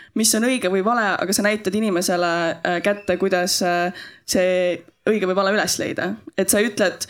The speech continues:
et, äh, temal on õigus ja temal mitte, aga sa ütled, et, äh, aga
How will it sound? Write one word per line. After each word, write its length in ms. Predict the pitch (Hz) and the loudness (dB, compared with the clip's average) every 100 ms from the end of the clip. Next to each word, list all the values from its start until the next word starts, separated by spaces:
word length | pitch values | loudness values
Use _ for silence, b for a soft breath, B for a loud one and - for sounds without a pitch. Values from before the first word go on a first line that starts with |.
| B B B - | B B B -2
et, 260 | 185 - | 0 2
äh, 220 | 185 185 185 | 2 2 2
temal 300 | 214 208 190 | 2 2 0
on 100 | 202 | 0
õigus 220 | 226 208 | -2 -2
ja 20 | |
temal 160 | 202 214 | 0 2
mitte, 300 | 320 330 214 | 0 0 0
aga 320 | 208 196 202 | 0 0 0
sa 80 | 214 | 0
ütled, 240 | 202 190 185 | 0 -2 -2
et, 180 | - 185 | 0 0
äh, 300 | 180 175 165 | 2 0 0
aga 180 | 185 208 | 0 2